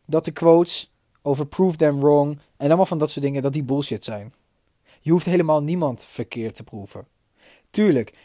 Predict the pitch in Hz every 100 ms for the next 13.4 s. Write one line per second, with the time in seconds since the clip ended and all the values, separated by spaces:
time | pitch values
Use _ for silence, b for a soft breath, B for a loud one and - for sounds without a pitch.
0 | b 165 196 - 175 175 160 123 - -
1 | 151 139 - 180 175 - 170 151 151 147
2 | 117 110 - 123 151 147 139 151 147 120
3 | 107 - 107 b b b b - 139 180
4 | 196 - 156 147 170 - 151 160 143 139
5 | 143 135 160 175 165 - 147 147 131 139
6 | 147 165 151 131 127 127 110 104 101 _
7 | _ b b b - 143 175 185 175 139
8 | 127 - _ _ _ 135 147 131 175 -
9 | 160 160 143 107 - _ - - 151 143
10 | 165 165 156 175 175 139 131 151 139 135
11 | 156 151 113 - _ _ _ _ _ _
12 | 151 180 175 156 151 156 165 139 117 113
13 | 107 - 185 185